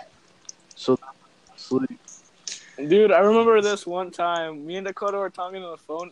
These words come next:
Speaker 2: and we fell asleep at the same time, and we both woke up at the same time. It was the
Speaker 1: Oh
Speaker 2: weirdest
Speaker 1: yeah,
Speaker 2: thing,
Speaker 1: we
Speaker 2: dude.
Speaker 1: woke up, woke up for school,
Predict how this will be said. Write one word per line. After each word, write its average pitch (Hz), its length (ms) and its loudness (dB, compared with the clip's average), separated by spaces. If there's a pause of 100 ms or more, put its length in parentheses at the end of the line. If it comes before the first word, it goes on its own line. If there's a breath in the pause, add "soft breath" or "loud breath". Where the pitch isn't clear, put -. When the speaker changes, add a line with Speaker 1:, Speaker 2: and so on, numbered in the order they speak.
Speaker 2:
and 165 80 -10
we 165 140 -4
fell 175 240 -2
asleep 151 400 -8
at 143 100 -8
the 160 80 -8
same 170 240 -12
time, 185 340 -6 (380)
and 143 100 -8
we 190 100 -2
both 175 380 -2
woke 165 280 -6
up 151 180 -6
at 131 140 -8
the 131 80 -10
same 131 280 -12
time. 120 320 -6
It 131 60 -6
was 175 200 -2
the 165 60 -2
Speaker 1:
Oh 156 40 0
Speaker 2:
weirdest 160 380 2 (120)
Speaker 1:
yeah, 175 120 6
Speaker 2:
thing, 151 100 -4
Speaker 1:
we 139 60 -4
Speaker 2:
dude. 139 80 -2
Speaker 1:
woke 139 180 6
up, - 440 -4 (920)
woke 226 60 6
up 220 100 -2
for - 140 -10
school, 156 760 6